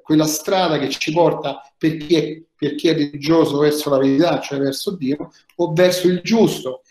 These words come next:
per chi è come me invece più aperto alle conoscenze filosofiche. Alla ricerca, cioè, di trovare sempre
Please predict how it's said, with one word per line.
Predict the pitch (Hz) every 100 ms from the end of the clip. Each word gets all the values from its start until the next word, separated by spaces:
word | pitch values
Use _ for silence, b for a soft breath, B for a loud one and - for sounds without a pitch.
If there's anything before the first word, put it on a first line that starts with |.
| b -
per | 147 -
chi | 160
è | 165 151 -
come | 156 175
me | 156
invece | 156 151 147 143 143 143 139 143 139 - _ _
più | 170 165
aperto | 151 151 147 151 147 139 - _
alle | 151 151 151
conoscenze | 147 143 - 139 - 135
filosofiche. | 143 139 139 127 123 _ _ _ _ b b
Alla | 185 220
ricerca, | 240 220 226 - 208
cioè, | 190 214 208 208 - _
di | - 180
trovare | 196 208 190 160 156 156 165
sempre | - - 202 147 - - 127 120 -